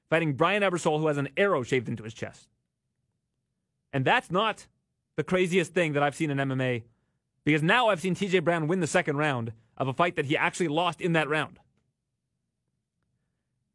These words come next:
If you call T J Brown right now, and say, "Do you think it's crazy that a judge gave you the second round?" he would say yes. And if he said anything else, then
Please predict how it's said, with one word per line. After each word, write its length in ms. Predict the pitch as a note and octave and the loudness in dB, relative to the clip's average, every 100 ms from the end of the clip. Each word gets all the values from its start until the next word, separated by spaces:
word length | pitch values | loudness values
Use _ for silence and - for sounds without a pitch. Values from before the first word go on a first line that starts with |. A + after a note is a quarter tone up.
| _ | _
If 120 | D3 E3 | -6 -2
you 120 | C4+ | 0
call 220 | C4+ B3+ | 2 2
T 160 | - A3 | -2 0
J 100 | G#3 | 2
Brown 240 | G#3+ G3+ | 2 2
right 180 | F#3+ E3 | 0 2
now, 380 | F#3+ D#3+ A#2+ - _ - | 0 0 -4 -16 _ -8
and 120 | C#3 | -2
say, 180 | F#3+ D#3 | 0 0
"Do 140 | C3+ | -2
you 80 | G#3 | -2
think 140 | A#3 | -2
it's 100 | E3+ | -4
crazy 340 | - G#3 F#3 D3 | 0 0 0 -2
that 140 | C3+ | -2
a 40 | C3 | 0
judge 220 | F3+ C#3+ | 0 2
gave 200 | F3 D#3 | 0 0
you 60 | |
the 100 | D#3+ | -2
second 280 | D3+ E3+ C#3 | -2 -2 -2
round?" 300 | F3 D3 G#2+ - _ _ _ - | -2 -4 -8 -18 _ _ _ -2
he 160 | B3+ | 2
would 160 | B3 D3 | 2 2
say 140 | D#3 | 0
yes. 480 | C3+ C3+ G2 - - _ _ _ _ _ _ _ _ _ _ _ - | 0 -2 -6 -16 -20 _ _ _ _ _ _ _ _ _ _ _ -4
And 100 | C#3 | -2
if 60 | D3 | 0
he 100 | F3+ | 0
said 160 | A#3 | 0
anything 300 | C4 G3 G3 | 2 0 2
else, 320 | G#3+ D3+ - - - | 0 0 -6 -16 -4
then 320 | D#3 D3 | -2 -2